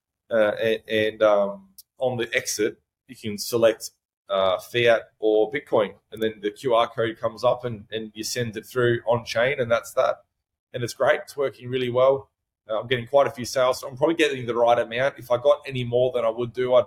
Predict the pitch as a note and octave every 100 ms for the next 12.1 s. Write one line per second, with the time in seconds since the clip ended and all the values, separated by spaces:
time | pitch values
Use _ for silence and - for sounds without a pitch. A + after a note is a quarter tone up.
0 | - A2+ A2+ - A2+ - A2+ - A2+ -
1 | - A2+ A2+ A#2+ C3 A#2+ A#2+ - A#2+ A#2
2 | A2+ A2+ A2+ B2+ B2+ - A#2 A#2+ A2+ A2+
3 | A#2+ A#2 G#2+ A2+ A2 A2+ G#2+ G2+ A#2 A2
4 | G#2+ - C#3 C#3+ F3+ G3 - _ _ -
5 | C3 C3+ B2 C3+ B2+ A#2 A2+ - A#2 A2+
6 | A2+ _ _ - A2 A2 B2+ B2 B2+ C#3
7 | D3 C#3 - C3 C#3 B2 B2 - C3 A#2+
8 | - A#2+ A#2+ A#2+ A2+ - G#2+ A#2+ - _
9 | _ _ _ _ - A2 B2 G#2+ G#2+ A2+
10 | A2 - A2 A2 G2+ - - A#2+ G#2+ G#2
11 | B2 D#3+ - - - _ _ _ - G2+